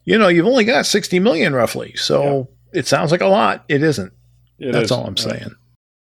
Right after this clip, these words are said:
Speaker 2: You know, you cut some corners and you get that ten million or twelve million that you need. You get rid of a few guys that are just not, you know, they're
Speaker 1: That's what
Speaker 2: they're,
Speaker 1: everybody
Speaker 2: there's
Speaker 1: says, but there aren't that many of those guys. I mean, if you cut,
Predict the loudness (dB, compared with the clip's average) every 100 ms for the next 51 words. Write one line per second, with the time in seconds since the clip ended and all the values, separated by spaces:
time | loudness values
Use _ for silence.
0 | _ _ _ -10 -8 -6 -8 -2 -2 0
1 | -4 -2 -4 -2 -2 -2 -4 -8 -10 -8
2 | -6 -6 -6 -2 -2 -2 -4 -4 -6 -4
3 | -6 -6 -6 -6 -8 -10 -6 -6 -4 -6
4 | -6 -6 -8 -10 -10 -8 -8 -8 -10 -8
5 | -8 -8 -10 -12 -12 -8 -6 -6 -6 -8
6 | -10 -10 -10 -12 -12 -10 -10 -12 -16 _
7 | _ _ _ _ _ _ -16 -16 -16 -20
8 | -14 -4 -2 0 0 2 2 2 2 2
9 | 0 0 0 0 -2 -2 0 2 2 2
10 | 0 0 0 0 0 -2 -2 0 0 -2
11 | -6 -8 -10 -6 -4 -4